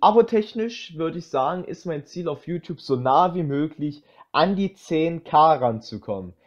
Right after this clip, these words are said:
Ich weiß, das klingt unrealistisch für mich, ich weiß es auch selber, vielleicht mal so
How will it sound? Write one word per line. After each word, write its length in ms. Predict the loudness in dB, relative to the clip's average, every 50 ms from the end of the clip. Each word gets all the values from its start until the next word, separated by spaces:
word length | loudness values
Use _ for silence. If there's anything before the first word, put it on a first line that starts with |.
| _ -20 -14
Ich 180 | -14 -8 0 4
weiß, 280 | 6 6 6 4 0
das 140 | -6 -8 -4
klingt 200 | -4 -4 -2 -2
unrealistisch 760 | -4 -4 -2 2 2 2 4 2 0 -2 -4 -6 -10 -10 -8
für 160 | -4 -4 -4
mich, 220 | -2 -4 -6 -8 -8
ich 140 | -8 -4 -2
weiß 200 | -2 -2 -2 -2
es 60 | -2
auch 120 | -4 -4
selber, 340 | -4 -4 -4 -2 -2 -2 -4 -4 -6
vielleicht 540 | -4 -2 0 2 2 2 0 -2 -6 -8 -6
mal 240 | -2 0 0 0 0
so 480 | 0 -2 0 0 2 0 -2 -4 -10